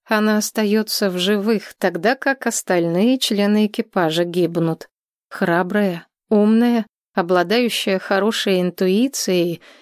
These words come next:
Рипли способна контролировать страхи и продумывать каждый свой шаг, учитывая опасности и риски, прежде чем действовать. Дополнительные примеры из кино и литературы.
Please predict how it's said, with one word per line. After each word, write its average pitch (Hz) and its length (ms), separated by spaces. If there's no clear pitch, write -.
Рипли 285 500
способна 226 720
контролировать 220 840
страхи 233 440
и 254 60
продумывать 214 680
каждый 185 400
свой 180 260
шаг, 202 420
учитывая 214 720
опасности 175 720
и 165 200
риски, 170 480
прежде 175 380
чем 185 260
действовать. 160 680
Дополнительные 196 720
примеры 214 420
из - 120
кино 190 260
и 190 80
литературы. 185 640